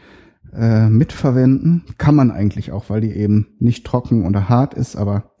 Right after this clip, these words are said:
ich schäle den trotzdem meist noch so ein bisschen, weil man möchte dann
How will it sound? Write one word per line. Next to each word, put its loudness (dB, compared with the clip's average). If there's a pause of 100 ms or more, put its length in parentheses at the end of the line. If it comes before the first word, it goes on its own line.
(580)
ich -8
schäle 2
den 2
trotzdem -4
meist 0
noch 0
so -4
ein 2
bisschen, -6 (140)
weil -2
man 2
möchte -6
dann 0